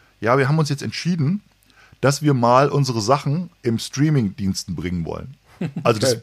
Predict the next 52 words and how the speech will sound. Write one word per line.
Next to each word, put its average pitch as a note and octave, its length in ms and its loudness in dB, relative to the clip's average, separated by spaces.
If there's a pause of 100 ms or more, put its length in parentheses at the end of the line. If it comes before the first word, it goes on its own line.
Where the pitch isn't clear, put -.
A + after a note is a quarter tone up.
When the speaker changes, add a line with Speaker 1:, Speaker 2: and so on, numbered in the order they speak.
Speaker 1:
war C3+ 220 4
jetzt D3+ 180 0
praktisch - 300 -6
gerade G2 260 0
erst, F#2 240 -4
ja, C3 160 0
so. F#2+ 220 -2 (260)
Und A#2+ 140 -6
davor E3+ 520 4
haben D3+ 120 0
die C3 100 0
halt B2 140 0
gesagt, A#2+ 360 2 (100)
"Das F#2+ 120 -10
machen C#3 180 2
wir F#2 100 0
nicht. E2 220 -6
Speaker 2:
Mhm. F#2+ 300 -14
Speaker 1:
Wir A#2 100 -2
machen C3+ 140 4
kein A#2+ 160 2
Streaming, C#3 520 0
wir A2 100 0
wollen B2+ 200 4
kein A#2 380 0 (140)
Spotify, C#3+ 420 0
wir B2+ 80 4
wollen A#2 140 4
kein - 100 -4
Apple, B2+ 220 -2
wir A2 80 0
wollen B2+ 100 6
das B2 100 -2
alles F2+ 200 -6
nicht", D#2 160 -10
ja. G#2 100 2
Und A2+ 160 -4
die G#2+ 40 -2
Band B2 220 4
war A#2+ 100 4
halt B2+ 120 0
so C3+ 220 4
Speaker 2:
Und D3 120 0
du C3+ 60 0
findest D#3+ 220 0
auch C#3+ 100 4
bei B2+ 80 4
YouTube, C3+ 320 -2
äh, A2+ 300 -2
gar A2 180 -6
nicht G#2 140 -8
viel A2 340 -6